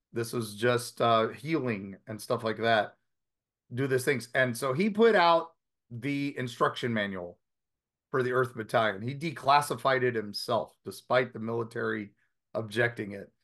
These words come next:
And so you can actually find that. And I've read the hundred and fifty pages of it, which is pretty crazy. It's for peace technology, right?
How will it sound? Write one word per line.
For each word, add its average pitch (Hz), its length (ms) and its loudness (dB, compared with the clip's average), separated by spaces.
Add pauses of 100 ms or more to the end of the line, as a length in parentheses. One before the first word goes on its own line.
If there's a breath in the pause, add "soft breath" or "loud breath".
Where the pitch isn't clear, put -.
(380)
And 120 500 6 (680)
so 127 680 8
you 135 180 -2
can 160 160 2
actually 156 380 0
find 143 560 2
that. 107 220 -2 (240)
And 110 140 -4
I've 123 240 2
read 135 520 2
the 110 100 -4
hundred 127 280 -6
and 113 140 -6
fifty 120 340 -6
pages 110 520 -6
of 101 160 -4
it, 104 160 -6 (180)
which 113 240 -8
is 107 260 -8 (420)
pretty 151 240 0
crazy. 127 400 0
It's 123 220 -2 (180)
for 131 200 -2
peace - 480 0
technology, 113 760 -2
right? 123 320 0